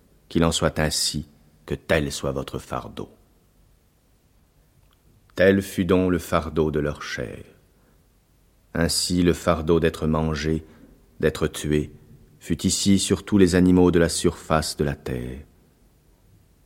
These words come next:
Ensuite furent essayés des êtres construits, des êtres formés par les constructeurs,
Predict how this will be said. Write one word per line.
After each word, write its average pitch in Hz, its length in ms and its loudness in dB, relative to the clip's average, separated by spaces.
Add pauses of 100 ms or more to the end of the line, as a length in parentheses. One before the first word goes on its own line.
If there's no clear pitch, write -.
(260)
Ensuite 113 500 6
furent 113 280 4
essayés 107 380 4
des 101 220 6
êtres 101 240 4
construits, 85 640 -2 (240)
des 87 160 2
êtres 90 240 2
formés 73 680 -4 (460)
par 71 160 -4
les 73 100 -2
constructeurs, 71 920 -4